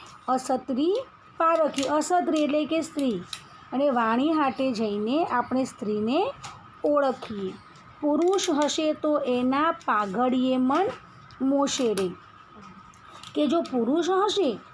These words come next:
તો એનું મન પાઘડીમાં મોશે.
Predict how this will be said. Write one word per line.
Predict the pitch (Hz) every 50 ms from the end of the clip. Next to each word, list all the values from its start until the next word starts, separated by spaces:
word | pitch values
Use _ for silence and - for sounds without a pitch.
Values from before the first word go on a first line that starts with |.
| - - -
તો | 302
એનું | 277 247 233 233 240 262 269
મન | 254 254 254 262 294 349 403 508 523 - - - - - -
પાઘડીમાં | 294 277 277 262 233 285 277 320 320 311 320 311 311 302
મોશે. | 285 269 254 240 226 - - 240 208 185